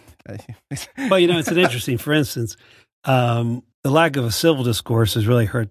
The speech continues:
Speaker 2: for instance, the abortion debate, because I think you end up having both sides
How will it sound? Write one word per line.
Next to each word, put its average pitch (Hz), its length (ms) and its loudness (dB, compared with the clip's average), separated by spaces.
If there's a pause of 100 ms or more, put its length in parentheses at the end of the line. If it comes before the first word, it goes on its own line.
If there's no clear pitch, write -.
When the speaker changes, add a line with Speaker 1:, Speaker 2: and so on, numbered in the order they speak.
Speaker 2:
for - 160 -6
instance, 107 300 -4
the 123 100 -6
abortion 113 460 -6
debate, 101 380 -12 (200)
because 127 320 2
I 123 140 4
think 143 460 0
you 135 200 0
end 131 120 4
up 120 100 2
having 110 300 -2
both 120 220 0
sides 104 520 0